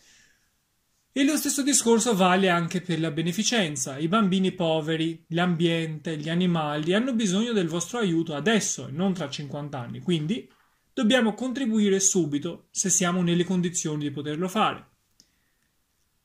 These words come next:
Morire con nulla non significa non aiutare gli altri, l'idea è di aiutare prima della morte piuttosto che dopo, perché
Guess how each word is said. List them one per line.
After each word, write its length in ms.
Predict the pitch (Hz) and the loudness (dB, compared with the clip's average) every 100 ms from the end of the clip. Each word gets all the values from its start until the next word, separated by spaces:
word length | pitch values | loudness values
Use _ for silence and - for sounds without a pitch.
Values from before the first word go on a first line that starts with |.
| _ _ _ _ _ _ _ _ _ | _ _ _ _ _ _ _ _ _
Morire 440 | 180 226 240 208 | 8 8 8 4
con 180 | 190 190 | 4 4
nulla 300 | 233 202 165 | 4 4 2
non 220 | 175 185 | 2 2
significa 560 | - 180 220 185 190 175 | 4 6 6 6 2 2
non 180 | 175 | 2
aiutare 400 | 175 170 165 160 | 2 0 0 0
gli 140 | 180 240 | 2 4
altri, 420 | 180 139 135 135 | 2 0 -6 -6
l'idea 540 | 202 202 180 220 226 | -4 -2 0 0 0
è 260 | 190 170 - - | 0 -2 -8 -8
di 240 | 160 202 | 0 2
aiutare 500 | 208 247 226 226 214 | 2 0 0 0 0
prima 880 | - _ - 233 262 262 277 277 _ | -4 _ -4 -2 -2 -4 -6 -8 _
della 300 | 165 196 233 | -2 0 2
morte 460 | 180 147 156 - 208 | 0 -2 -6 -6 -4
piuttosto 440 | 175 175 165 185 | -6 -6 -8 -6
che 200 | 233 180 | -4 -2
dopo, 280 | 156 156 175 | -2 -4 -6
perché 380 | 165 135 180 | -6 -4 -4